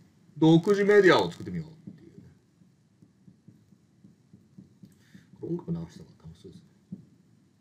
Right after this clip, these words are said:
先回りすべしはね、さっきやったやつなんですね。まあ、これちょっと大事かもしれないですけど。独自メディアを作ってみようっていうことで。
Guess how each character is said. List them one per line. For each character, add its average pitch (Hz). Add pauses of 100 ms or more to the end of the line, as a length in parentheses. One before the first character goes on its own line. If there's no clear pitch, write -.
(1040)
先 156
回 156
り 156
す 151
べ 147
し -
は -
ね、 - (240)
さ -
っ 98
き -
や -
っ -
た -
や 92
つ -
な -
ん -
で -
す -
ね。 - (680)
ま 131
あ、 -
こ 151
れ 151
ち -
ょ -
っ -
と -
大 175
事 165
か -
も -
し -
れ -
な -
い -
で -
す -
け - (800)
ど。 135
独 135
自 156
メ 151
デ 113
ィ 90
ア -
を - (160)
作 -
っ -
て -
み -
よ -
う -
っ - (180)
て -
い -
う - (560)
こ -
と -
で。 -